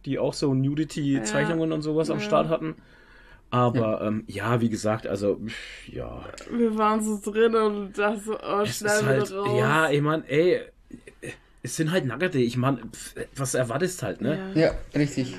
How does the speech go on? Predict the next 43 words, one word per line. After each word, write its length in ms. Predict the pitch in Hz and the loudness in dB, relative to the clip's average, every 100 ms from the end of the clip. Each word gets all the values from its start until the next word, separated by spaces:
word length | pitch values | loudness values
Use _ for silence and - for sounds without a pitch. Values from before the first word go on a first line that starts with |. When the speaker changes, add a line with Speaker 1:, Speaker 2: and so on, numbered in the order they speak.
| - | -2
Speaker 3:
Ich 60 | |
Speaker 1:
Ich 80 | 123 | 4
mein 220 | 147 165 | 6 6
Speaker 3:
mein, 120 | 156 - | 4 -4
ich, 260 | - 147 - | -4 -2 0
ich 140 | 175 | 2
muss 180 | 185 180 | 2 4
jetzt 200 | 180 170 | 2 2
für 80 | 156 | 4
meinen 240 | 147 160 | 6 6
Teil 160 | 175 156 | 6 4
sagen, 280 | 151 156 - | 6 6 4
ich 140 | 123 | 2
kenn's 260 | - 180 - | 4 4 4
schon. 260 | 220 226 233 | 2 2 -2
Ich 180 | - 127 | -6 0
war 240 | 139 147 | 4 4
auch, 320 | 131 139 - 120 | 4 0 -6 -2
klar, 240 | 139 135 | 6 8
auf 120 | 143 | 8
der 100 | - | 4
Dokomi, 560 | 135 127 160 190 202 196 - | 0 4 4 6 4 2 2
äh, 240 | 131 143 | 4 6
auf 320 | - 127 - - | 6 4 0 -4
dieser, 400 | 147 143 139 123 | -2 2 2 2
in 120 | 135 | 0
dieser 200 | 139 143 | 2 0
Plus 240 | - 151 | 2 2
achtzehn 360 | - 156 - 165 | 2 0 0 2
Area. 360 | 123 160 160 165 - - - - - | 4 6 6 4 -4 -18 -20 -8 -2
Ich 120 | 127 | 4
war 100 | 139 | 8
Speaker 1:
Ach, 40 | |
Speaker 3:
ja 100 | 156 | 8
Speaker 1:
gibt's 160 | 139 - | 6 4
Speaker 3:
auch, 160 | 233 240 | -2 0
Speaker 1:
auch 60 | |
eine? 160 | 131 120 113 | 0 2 2
Speaker 3:
ich 140 | 135 | 2
Speaker 1:
Okay, 80 | 160 | 6
Speaker 3:
war 120 | 127 | 6
ja 140 | 147 143 | 8 6
Speaker 1:
alles 160 | 131 | 4